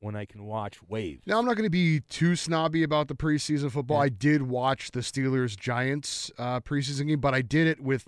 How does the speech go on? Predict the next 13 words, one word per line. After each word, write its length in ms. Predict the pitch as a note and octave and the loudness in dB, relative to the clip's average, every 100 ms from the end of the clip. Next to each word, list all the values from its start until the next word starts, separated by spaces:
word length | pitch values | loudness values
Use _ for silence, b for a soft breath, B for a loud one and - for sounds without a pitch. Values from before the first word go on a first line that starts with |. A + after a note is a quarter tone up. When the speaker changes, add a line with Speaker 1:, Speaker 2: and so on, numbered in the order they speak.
| C3 | -8
Speaker 2:
the 180 | B2 | -4
remote 360 | B2 B2 C#3 E3 | -2 0 2 4
in 100 | F3+ | 4
hand, 400 | D#3+ D3 C#3+ F3+ | 2 2 0 -4
Speaker 1:
Uh-huh. 280 | A2+ G2+ A2 A2+ b b | -6 -6 -8 -12 b b
Speaker 2:
and 140 | - B2+ | -4 -4
I 80 | |
fast-forwarded 840 | B2 - F3 E3 - F#3 F3 D3+ B2+ | -2 2 2 2 4 6 6 4 0
through 400 | C#3 C3+ C3 C3 | 0 2 2 0
a 340 | - C3 B2+ B2 | 0 2 2 0
lot 380 | B2 F3 E3 C3+ | -2 4 4 4
of 100 | A2+ | -2
it, 180 | G2 | -12